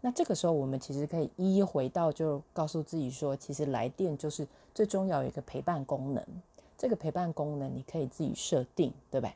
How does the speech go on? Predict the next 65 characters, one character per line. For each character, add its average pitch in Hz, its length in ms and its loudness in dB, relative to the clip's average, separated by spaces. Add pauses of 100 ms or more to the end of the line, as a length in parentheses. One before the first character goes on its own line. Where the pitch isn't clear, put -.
(120)
好， - 160 -6 (400)
另 269 200 4
外 226 200 6
一 - 40 2
个 160 240 2
我 143 160 4
觉 147 160 -4
得 156 80 -2
也 139 120 2
可 180 120 -4
以 170 120 2
提 143 160 -6
醒 127 240 -4
大 139 180 -2
家 131 260 -4
是， 143 220 -6 (420)
我 156 140 -2
们 147 560 2 (600)
不 269 100 0
希 214 500 4
望 226 320 4
我 135 120 2
们 123 120 0
的 127 120 2
来 123 160 0
电 170 200 0
者 110 220 -4
低 180 140 4
估 165 240 2
我 151 100 8
们 139 140 -4
的 113 100 0
功 135 240 0
能 120 160 -2
的 113 80 -2
时 113 140 -6
候， 117 60 2
我 131 120 -4
们 143 200 0
也 120 200 0
不 131 120 -4
要 160 200 4
低 139 220 -2
估 139 280 -4 (580)
来 - 140 -6
电 127 240 0
者， - 160 -8 (260)
好， - 140 -8 (360)
所 247 160 4
以 220 100 4 (140)
好 202 240 0
好 175 200 0
在 165 200 0
这 165 180 0
通 165 220 -2
电 165 200 -2
话 156 220 -2
里 131 100 -4
面 151 220 0
尝 139 240 -4
试 - 160 -4
建 175 260 0
立 175 120 2
关 160 320 0
系， 156 580 -2